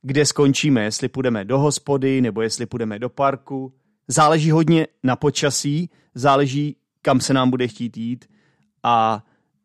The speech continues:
ještě připomínám, sraz je tedy u vchodu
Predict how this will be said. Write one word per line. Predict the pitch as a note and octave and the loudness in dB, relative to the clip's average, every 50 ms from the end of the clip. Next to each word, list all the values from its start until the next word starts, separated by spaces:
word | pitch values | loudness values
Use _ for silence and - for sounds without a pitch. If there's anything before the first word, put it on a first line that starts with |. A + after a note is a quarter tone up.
| _ _ - | _ _ -2
ještě | C#3+ C3 - - D#3 | -2 -2 0 -2 -4
připomínám, | B2+ - C#3+ C3 - C3 B2+ C3 B2 B2 B2 B2 A#2 | -2 -4 -4 -4 -4 -2 -2 -2 -2 -2 -4 -6 -6
sraz | - - C3+ C3 B2+ B2 - - | -6 -6 -4 -4 -4 -4 -4 -6
je | C3+ B2 | -6 -6
tedy | - C3 B2 B2 - _ - | -4 -6 -6 -6 -8 _ -4
u | E3 E3 | -4 -4
vchodu | D3+ - - - F#3 F#3+ E3+ C#3 C#3 C3 C3 C3 | -4 -6 -4 0 0 2 2 2 2 2 2 0